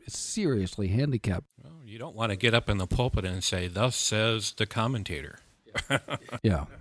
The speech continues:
Speaker 1: <laughs> No, that's good. That's, uh, all right. We're, I wanna come back and,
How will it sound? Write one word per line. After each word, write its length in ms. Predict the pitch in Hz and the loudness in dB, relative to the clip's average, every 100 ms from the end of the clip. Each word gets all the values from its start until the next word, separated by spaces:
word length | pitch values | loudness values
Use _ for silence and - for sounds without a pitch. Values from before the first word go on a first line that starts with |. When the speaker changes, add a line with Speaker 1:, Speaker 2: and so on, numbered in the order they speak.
| - 220 | -6 2
Speaker 1:
<laughs> 720 | 123 - 190 208 - 196 - | 4 6 6 4 -2 -6 -8
No, 280 | 156 196 156 | -8 -4 -2
that's 180 | 135 | -2
good. 220 | - 202 120 | 0 2 4
That's, 200 | 123 - - - - - - - - | 0 -2 -16 -18 -18 -20 -20 -20 -18
uh, 200 | - - - | -12 -10 -2
all 120 | 190 | 2
right. 160 | 165 160 160 | 2 2 0
We're, 240 | 175 180 - 151 | 6 6 6 4
I 80 | |
wanna 160 | 156 208 | 6 6
come 160 | 156 131 | 4 6
back 280 | 117 107 | 6 4
and, 160 | 101 | 2